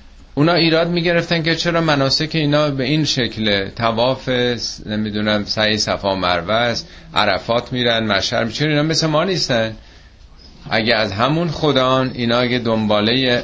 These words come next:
رسالت موسی و عیسی هستن، چرا فرق دارن با ما؟ ببینید، درست همین حرفایی است که امروز هم زده می‌شه دیگه.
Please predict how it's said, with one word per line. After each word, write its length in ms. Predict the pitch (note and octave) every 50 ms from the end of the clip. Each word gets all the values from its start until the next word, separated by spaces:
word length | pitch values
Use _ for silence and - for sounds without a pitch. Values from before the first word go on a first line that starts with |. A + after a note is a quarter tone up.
| - -
رسالت 540 | G#2 A2+ G#2+ - A#2+ A2+ G#2+ G#2+ G#2+ G#2 G#2+
موسی 360 | A2+ A2 G#2+ G#2 G2+ - A#2
و 140 | G#2+ G#2 G2
عیسی 300 | F#2+ F2+ G2+ F#2 - G#2+
هستن، 540 | G2+ G2 G2 G2 - - C3+ D#3+ E3+ D3 A#2 - - - - - - - - - - - - - - -
چرا 260 | - - C3 B2+ C#3+
فرق 440 | C#3+ - - A#2+ A2 B2 D3+ E3+ E3+
دارن 360 | D#3+ D#3 C3+ A#2+ A2+ G#2+ G2+
با 140 | G2 F#2 F#2
ما؟ 220 | F#2 F2+ F2+ F2 - - - - - - - - - - - - - - -
ببینید، 300 | C#3 D3+ F#3 G3 G3 F#3
درست 320 | D#3+ E3+ E3+ F#3 F#3 F#3 F3
همین 240 | F3 F3+ F3+ E3+ D#3
حرفایی 360 | D#3 D3+ C#3 - - E3+ E3+
است 100 | E3 -
که 120 | F3+ E3
امروز 300 | D#3+ D#3 D#3 E3 E3 D#3+
هم 140 | E3+ E3 D#3
زده 260 | D3 D3 C#3 C#3+ E3
می‌شه 300 | F#3 F#3 D#3 B2 C3 A2+
دیگه. 380 | G2 F#2 F2+ F2 F2 E2 D#2